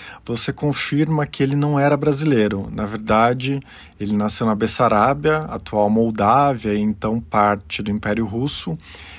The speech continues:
e chegou ao Brasil na infância. E por isso, é, de acordo com a legislação, ele não podia ser dono de um jornal.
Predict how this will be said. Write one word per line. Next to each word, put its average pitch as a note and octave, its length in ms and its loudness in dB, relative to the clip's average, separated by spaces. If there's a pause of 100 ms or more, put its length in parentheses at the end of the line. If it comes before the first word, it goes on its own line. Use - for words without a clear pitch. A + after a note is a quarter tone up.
(120)
e - 40 -6
chegou B2 300 0
ao B2+ 100 6
Brasil C3 340 0
na C#3 80 2
infância. A2 840 -2
E A2+ 200 -4
por C3 240 -2
isso, E3 520 -2 (460)
é, G#2+ 100 -6
de G2 80 -4
acordo A2+ 220 -4
com - 80 -6
a A2+ 60 2
legislação, C3+ 1000 0
ele C#3 160 -4
não D3+ 120 -2
podia C#3+ 320 0
ser D#3 200 -2
dono C3 320 0
de B2+ 140 -4
um C#3 80 0
jornal. B2+ 500 0